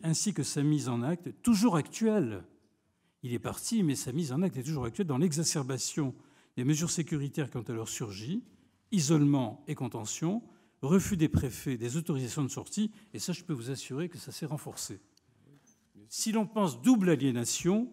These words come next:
on ne saurait faire exception de l'islamisme, qui peut aussi fournir une identité d'emprunt pour nombre de jeunes, borderline ou psychotiques, pris ou non,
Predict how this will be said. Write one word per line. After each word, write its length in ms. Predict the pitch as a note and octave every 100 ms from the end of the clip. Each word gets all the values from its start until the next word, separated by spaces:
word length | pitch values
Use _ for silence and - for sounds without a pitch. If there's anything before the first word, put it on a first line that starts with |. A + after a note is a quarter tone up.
| -
on 80 | F#3
ne 100 | G3
saurait 320 | - F3 E3+
faire 200 | E3 C#3 -
exception 640 | A3 - C#3+ - - A3
de 100 | D3
l'islamisme, 760 | B2+ - B2 G#2+ C#3+ F3 G#3 G#3+ - - _ _
qui 120 | -
peut 160 | D#3 F#3+
aussi 240 | F#3+ - E3
fournir 440 | - F3 E3+ D#3
une 120 | B2+
identité 560 | C#3 D3 D#3+ - D#3+ B2+
d'emprunt 500 | B2 D3 - B2+ G3+ - - _ -
pour 180 | A#2+ C3+
nombre 280 | A3+ F#3+
de 120 | D3+ C#3
jeunes, 340 | G2+ B2+ F3
borderline 720 | D#3+ D3+ D3+ C3+ C#3 B2+ A2 -
ou 80 | -
psychotiques, 760 | - D#3 A#2+ G#2+ - G3 - _ -
pris 220 | - A3
ou 120 | F3
non, 280 | C3 A#2+ G3